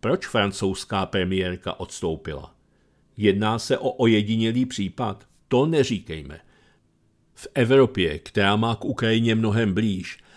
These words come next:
a její vojenskou porážkou bude trpět mnohem víc, je situace mnohem horší. A to se ukázalo zejména v posledních dnech, kdy se zdá,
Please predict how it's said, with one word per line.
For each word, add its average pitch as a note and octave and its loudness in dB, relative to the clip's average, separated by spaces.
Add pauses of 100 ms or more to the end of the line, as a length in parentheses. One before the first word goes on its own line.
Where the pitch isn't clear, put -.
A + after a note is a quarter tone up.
(160)
a G#2+ 2
její A2+ 6
vojenskou A#2 2
porážkou A2 2
bude G#2 2
trpět G#2+ 0
mnohem G#2 2
víc, F#2 -6
je G2 0
situace F#2 -4
mnohem F2 -2
horší. G2 -6 (880)
A G#2 2
to E3 2
se - 4
ukázalo C3 4
zejména A#2+ 0
v - -10
posledních B2 0
dnech, A2+ -2
kdy G#2 0
se C3 0
zdá, F#2+ -2